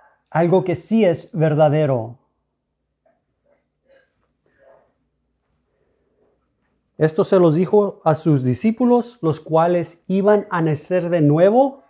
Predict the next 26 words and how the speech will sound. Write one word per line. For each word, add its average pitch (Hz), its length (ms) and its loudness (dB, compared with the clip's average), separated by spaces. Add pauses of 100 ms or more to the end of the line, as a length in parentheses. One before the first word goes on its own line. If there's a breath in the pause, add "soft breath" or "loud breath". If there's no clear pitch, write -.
(1000)
Mis 143 200 -6
hermanos 156 500 -4
y 175 40 -4
hermanas, 170 760 -6 (200)
nosotros 147 800 -2
que 160 200 -6
hemos 170 260 -2
nacido 170 460 -4
de 156 80 -2
nuevo, 151 580 0 (1000)
es - 220 -8
lo 151 120 0
mismo 156 460 0
para 143 220 0
nosotros. 135 920 -6 (920)
"En 143 120 4
aquel 180 440 4
día 202 240 4
vosotros 160 680 4
conoceréis 180 960 2 (680)
que 135 300 6
yo 175 200 6
estoy 196 340 2
en 185 100 2
mi 170 100 6
Padre, 151 580 2